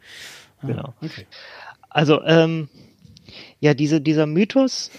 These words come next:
Speaker 2: äh, Juden würden Antisemitismus gerne als Schutzbehauptung nehmen. Das kann man sagen, leistet Poschardt hier Vorschub, indem er halt so einen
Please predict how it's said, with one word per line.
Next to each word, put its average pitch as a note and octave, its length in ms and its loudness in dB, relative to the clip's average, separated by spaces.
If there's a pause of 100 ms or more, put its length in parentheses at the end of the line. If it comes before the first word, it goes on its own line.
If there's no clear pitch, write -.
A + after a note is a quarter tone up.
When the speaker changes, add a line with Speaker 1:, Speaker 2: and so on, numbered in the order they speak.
Speaker 2:
äh, F3+ 680 2
Juden E3+ 520 0
würden E3 240 4
Antisemitismus D3+ 760 -2
gerne C#3+ 180 0
als C3+ 120 -2
Schutzbehauptung A2 960 0 (560)
nehmen. G#2 420 -4 (600)
Das - 160 -4 (480)
kann D#3+ 160 0
man D#3+ 160 0
sagen, C#3+ 400 2
leistet C#3+ 640 0
Poschardt C#3+ 420 -2
hier C#3 240 -2
Vorschub, B2+ 760 -4 (680)
indem D3 320 2
er C#3+ 160 4
halt D3 220 2
so F3 400 0
einen D#3+ 420 0